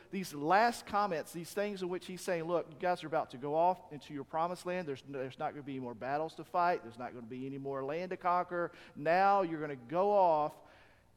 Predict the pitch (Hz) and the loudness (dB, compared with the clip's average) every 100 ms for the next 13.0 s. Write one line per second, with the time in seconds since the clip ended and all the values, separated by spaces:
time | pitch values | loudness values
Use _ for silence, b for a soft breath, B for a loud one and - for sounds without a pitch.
0 | _ _ _ _ 143 139 - 147 131 - | _ _ _ _ -8 -8 -8 -10 -10 -10
1 | 151 147 - - 180 208 202 202 202 196 | -8 -6 -8 2 4 6 4 -2 -2 0
2 | 214 165 123 151 147 - 170 165 - - | 0 0 -4 -8 -8 0 2 2 -4 -4
3 | 147 147 156 151 180 175 180 190 180 - | -2 -2 -4 -6 -2 2 2 0 -6 -4
4 | 247 208 - 131 147 - 143 151 151 156 | -4 -4 -8 -6 -6 -6 -10 -8 -4 -2
5 | 147 151 151 151 135 147 143 151 147 139 | -2 -2 -4 -8 -6 -6 -4 -2 0 -2
6 | - B B B - 151 139 - - - | -6 B B B -2 0 0 -6 -18 -10
7 | 151 165 147 165 170 175 170 185 214 165 | -8 -6 -6 -6 -6 -6 -4 -4 -4 -6
8 | 131 139 135 139 143 151 151 - 170 160 | -2 -2 -4 -10 -10 -8 -10 -8 -8 -8
9 | 123 127 - 139 139 143 147 139 135 135 | -10 -12 -12 -10 -6 -4 -4 -8 -8 -8
10 | 127 139 107 110 143 135 117 117 - 127 | -6 -6 -6 -6 -6 -6 -8 -12 -12 -12
11 | 120 135 127 - B B - 123 120 - | -8 -8 -8 -12 B B -6 -2 -4 -6
12 | - 127 - 127 143 151 143 139 135 | -12 -10 -6 -6 -4 -2 -4 -6 -8